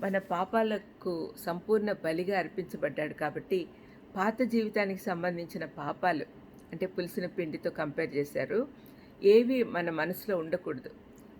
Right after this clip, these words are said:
ఈ నూతన సంవత్సరంలో ఇలాంటి నిర్ణయంతో మనం ముందుకు వెళ్దాం. ప్రార్థించుకుందాం. దయామేడ, మా జీవితంలో ఉన్న పులిసిన పిండిని తీసి పారేసి, తండ్రి, పులియని పిండితో పండగ ఆచరించుకోవాలనే ఆత్మీయంగా ఎదగాలనే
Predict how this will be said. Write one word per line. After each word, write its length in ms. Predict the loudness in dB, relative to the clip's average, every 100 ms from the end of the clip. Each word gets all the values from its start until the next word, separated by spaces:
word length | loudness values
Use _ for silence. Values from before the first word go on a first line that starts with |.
| -2
ఈ 60 |
నూతన 360 | 2 2 4 2
సంవత్సరంలో 840 | 2 0 -2 -4 -6 -2 -2 -2 -6 -18 -20 -8
ఇలాంటి 380 | -2 -2 -2 -4
నిర్ణయంతో 640 | -2 -2 -4 -6 -6 -6
మనం 300 | -6 -4 -4
ముందుకు 340 | -6 -6 -4 -4
వెళ్దాం. 300 | -4 -6 -8 -14 -8
ప్రార్థించుకుందాం. 680 | -6 -6 -8 -10 -10 -10 -10 -12 -20 -20 -12 0
దయామేడ, 500 | 2 2 0 -2 -4 -4 -8 -20 -10 -4
మా 80 |
జీవితంలో 580 | 0 2 0 0 -4 -2
ఉన్న 160 | -4 -6
పులిసిన 440 | -8 -10 -10 -10
పిండిని 440 | -10 -10 -10 -10 -10
తీసి 400 | -10 -12 -12 -8
పారేసి, 500 | -6 -6 -8 -10 -10 -12 -20 -20 -20 -20 -6
తండ్రి, 200 | -2 0
పులియని 400 | 2 2 2 0
పిండితో 600 | 0 -2 -4 -6 -4 -6 -8 -20 -20 -8 -4
పండగ 300 | -2 -2 -2
ఆచరించుకోవాలనే 1080 | -4 -6 -10 -10 -6 -4 -2 -4 -4 -6 -8 -16 -20 -20 -18 -10
ఆత్మీయంగా 440 | -8 -8 -8 -6 -4
ఎదగాలనే 760 | -4 -4 -2 -2 -2 -4